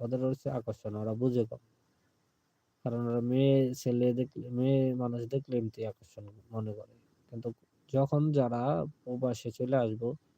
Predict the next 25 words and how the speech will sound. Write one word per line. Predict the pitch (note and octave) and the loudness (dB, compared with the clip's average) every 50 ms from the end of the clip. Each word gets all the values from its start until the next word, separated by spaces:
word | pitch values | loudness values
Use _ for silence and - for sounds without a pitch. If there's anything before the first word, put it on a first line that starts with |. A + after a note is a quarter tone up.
| _ _ _ _ | _ _ _ _
যখন | - A2 - A2+ A2+ A#2 | -6 -4 -4 -2 -2 0
দেখতে | B2+ C3+ C3+ _ - A#2+ A#2 | 0 -2 -2 _ -2 -4 -2
পারবো | - - A2+ A2 A2 A#2 B2 C#3 E3+ - _ _ _ _ _ _ _ _ - - - _ _ _ _ _ _ _ _ - | -2 -2 -2 -2 -2 -4 -4 -4 -4 -6 _ _ _ _ _ _ _ _ -20 -20 -20 _ _ _ _ _ _ _ _ -6
যে | A2+ G#2 G#2 G#2 | -6 -4 -4 -4
নারী | G2+ G#2 A2+ B2 C3+ C#3 C#3 | -2 0 2 2 2 2 2
জাতি | C3 C3 C3 A#2 A#2+ A#2+ A2 | 2 2 2 2 0 -2 -4
কি, | A2+ - - B2 D3+ E3+ _ _ | -6 -6 -8 -8 -8 -8 _ _
তখন | - A#2+ A2 - G#2+ G2+ | -6 -6 -4 -4 -4 -4
বুঝবো। | G2 G#2 G2+ G2+ A2 _ _ _ _ _ _ _ _ _ _ _ _ _ _ _ _ - | -6 -8 -12 -12 -14 _ _ _ _ _ _ _ _ _ _ _ _ _ _ _ _ 2
এই | C3 | 4
যে | C#3 C#3+ | 6 6
আমি | C3+ C3+ C3+ C3 | 6 6 4 4
যখন | B2 B2+ A#2+ C3 A#2+ | 4 2 0 0 0
লাইভ | A2+ A2 A2 A2 - - | 0 0 0 -2 -4 -4
করি, | A2 G#2+ B2 C#3 E3 - _ _ _ _ | -4 -4 -4 -4 -6 -10 _ _ _ _
কেউ | - C#3+ C3+ | 4 4 6
একটা | B2+ A#2+ - - B2+ | 6 4 2 -2 -2
হাই | A2 A2+ A2+ A#2+ | 0 2 2 2
হ্যালো | A#2 A2 G#2+ G#2 | 2 2 0 0
লাগে | G#2 G#2 G#2 | -2 -2 -4
না। | G#2+ G#2 | -4 -4
দেখেন | G#2+ A#2 A#2 A2 G2+ | -4 -4 -4 -4 -4
কত | - - B2 - | -6 -4 -2 0
মানুষ | C#3+ C3+ B2 A2+ A2 - | 2 2 2 0 -2 -4
আয়, | A2 G#2+ G#2 | -6 -6 -8